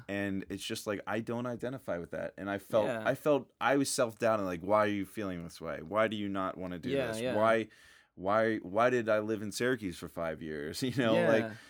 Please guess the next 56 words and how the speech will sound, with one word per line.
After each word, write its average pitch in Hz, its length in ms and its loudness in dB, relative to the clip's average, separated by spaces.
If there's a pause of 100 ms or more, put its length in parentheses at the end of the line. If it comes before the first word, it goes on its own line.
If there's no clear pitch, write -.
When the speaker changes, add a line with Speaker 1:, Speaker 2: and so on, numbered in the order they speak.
(220)
Speaker 1:
like, 113 340 -4
and 110 320 -2
being 120 200 -2
okay 117 360 -2
with 110 180 -4
it. 80 220 -6
And 98 140 -6
I 104 240 -2
realized, 117 520 2 (300)
thinking 135 260 -6
back, 123 260 -4
I 123 80 -8
had 101 200 -4
all 98 100 -2
these 95 160 -6
friends. 90 520 -8 (100)
I 90 60 -12
had 85 160 -6
a 82 40 -6
lot 85 140 -2
of 85 80 -14
things 87 180 -10
I 82 60 -6
really 82 240 -6
enjoyed, 82 260 -8
a - 20 -8
lot 85 140 -6
of 78 80 -12
people 107 320 -10
enjo-, 85 240 -8 (100)
I 92 120 -8
enjoyed 85 320 -8
being 82 240 -10
with. 82 160 -10 (580)
And 120 160 -8
I 120 120 -2
liked 117 340 -2
my 104 140 -2
experience. 98 680 -8
I 120 60 0
liked 127 320 -2
my 113 160 -4
job. 110 400 -4 (120)
But 160 240 -2
I 156 120 4
Speaker 2:
Mm. - 20 -4
Speaker 1:
knew 160 420 -2
at 113 140 -6
the 117 80 -6
end 123 80 -6
of 120 60 -8
the 123 60 -2
day, 110 320 -2
I 117 160 -8
didn't 120 240 -6
wanna, 107 400 -4